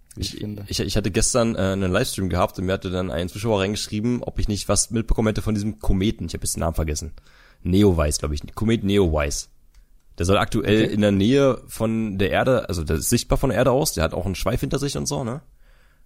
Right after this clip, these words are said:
Speaker 2: Und ich interessiere mich allgemein so für, ähm, Sachen im Weltall. Also ich hätte, ähm,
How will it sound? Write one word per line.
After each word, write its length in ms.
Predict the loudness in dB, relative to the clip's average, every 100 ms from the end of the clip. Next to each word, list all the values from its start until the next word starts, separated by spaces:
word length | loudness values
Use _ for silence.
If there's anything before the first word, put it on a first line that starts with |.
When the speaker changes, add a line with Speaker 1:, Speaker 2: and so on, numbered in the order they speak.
| -4
Speaker 2:
Und 120 | 0
ich 60 | 0
interessiere 240 | 2 2
mich 140 | 2
allgemein 300 | 2 2 2
so 80 | 0
für, 420 | -2 0 2 2 2
ähm, 380 | -2 -2 -4 -8 -16 -20 -20 -20 _ _ -2
Sachen 240 | -2 0
im 140 | 0 2
Weltall. 440 | 0 0 -4 -6 -10
Also 100 | -2
ich 80 |
hätte, 360 | 0 2 4 4
ähm, 640 | 2 2 2 0 0 -2 -4